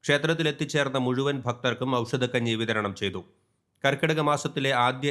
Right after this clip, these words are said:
ഏഴ് ദിനങ്ങളിലാണ് ഔഷധക്കഞ്ഞി വിതരണം ചെയ്യുന്നത്. ക്ഷേത്രത്തിലെ വിശേഷാൽ പൂജകൾക്ക് ക്ഷേത്രം തന്ത്രി കീഴ്മുണ്ടയൂർ നീലകണ്ഠൻ നമ്പൂതിരി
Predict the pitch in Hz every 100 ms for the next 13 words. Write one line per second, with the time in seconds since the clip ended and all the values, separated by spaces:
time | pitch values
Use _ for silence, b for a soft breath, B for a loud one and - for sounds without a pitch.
0 | 127 131 143 131 127 131 131 117 107 92
1 | 85 113 135 123 120 113 107 101 117 113
2 | 110 101 95 104 95 92 90 _ _ _
3 | _ _ - 143 143 151 160 156 143 147
4 | 143 143 135 135 131 127 120 139 160 139
5 | 127 123 120 120 117 117 117 127 127 120
6 | 120 120 117 120 123 117 120 117 110 113
7 | 110